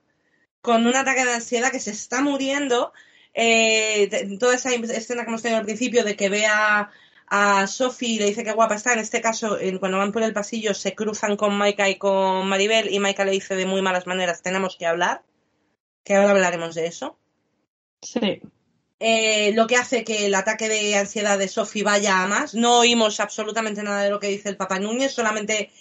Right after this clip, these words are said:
Speaker 1: oímos a Sophie respirando y acordándose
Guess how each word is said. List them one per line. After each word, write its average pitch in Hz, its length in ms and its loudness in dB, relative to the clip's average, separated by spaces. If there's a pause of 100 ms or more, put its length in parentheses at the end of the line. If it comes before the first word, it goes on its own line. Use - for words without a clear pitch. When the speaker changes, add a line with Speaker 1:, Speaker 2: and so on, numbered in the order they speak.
(180)
Speaker 1:
oímos 220 480 4 (240)
a - 80 2
Sophie 339 300 0
respirando 233 680 0 (140)
y 226 340 -10 (120)
acordándose 220 1160 -2